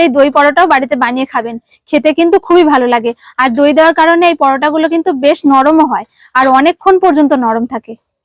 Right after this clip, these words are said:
সব পরোটাগুলো এক এক করে আমার সেকা হয়ে গেছে। আর আপনারা যারা নরম পরোটা খেতে পছন্দ করেন, তারা কিন্তু নিশ্চিন্তে এই পরোটাগুলো বাড়িতে বানিয়ে খেতে পারেন। প্রত্যেকটা পরোটা এইভাবেই সেঁকে নিয়েছি। সবকটা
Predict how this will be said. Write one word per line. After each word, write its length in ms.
সব 120
পরোটাগুলো 500
এক 140
এক 60
করে 180
আমার 180
সেকা 260
হয়ে 180
গেছে। 200
আর 60
আপনারা 320
যারা 140
নরম 300
পরোটা 280
খেতে 160
পছন্দ 280
করেন, 200
তারা 280
কিন্তু 180
নিশ্চিন্তে 420
এই 120
পরোটাগুলো 500
বাড়িতে 300
বানিয়ে 260
খেতে 160
পারেন। 240
প্রত্যেকটা 500
পরোটা 320
এইভাবেই 340
সেঁকে 240
নিয়েছি। 280
সবকটা 440